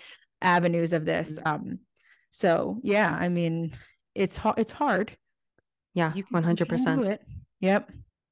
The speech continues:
Speaker 2: The power of silence in therapy and how it may be underutilized. We love this. I wonder, um, if this is a therapist that wrote this in, because I
Speaker 1: <laughs>
Speaker 2: think that this is one of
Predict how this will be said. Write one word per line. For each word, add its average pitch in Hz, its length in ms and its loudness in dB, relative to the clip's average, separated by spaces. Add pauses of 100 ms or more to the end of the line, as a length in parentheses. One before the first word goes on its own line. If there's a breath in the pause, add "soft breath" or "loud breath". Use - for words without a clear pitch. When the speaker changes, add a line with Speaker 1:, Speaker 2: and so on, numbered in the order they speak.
(560)
Speaker 2:
The 226 100 4
power 262 360 8
of 277 100 4
silence 202 580 2
in 175 140 0
therapy 180 760 0
and 147 180 -6
how 185 280 0
it 202 200 -2
may 170 300 -2
be 180 300 -4
underutilized. 151 1300 -4 (520 loud breath)
We 226 500 8 (100)
love 180 280 6
this. 156 280 4
I 214 80 4
wonder, 240 800 2
um, 180 280 0
if 160 100 -4
this 175 180 -2
is 190 140 -2
a 220 40 0
therapist 165 460 -4
that - 140 -2
wrote 156 180 -2
this 170 300 -6
in, 160 340 -4 (220)
because 175 680 0 (300 loud breath)
I 196 80 4
Speaker 1:
<laughs> 220 140 4
Speaker 2:
think 185 340 0
that 180 300 0 (120)
this 196 220 0
is 254 140 2
one 214 300 2
of 180 140 -2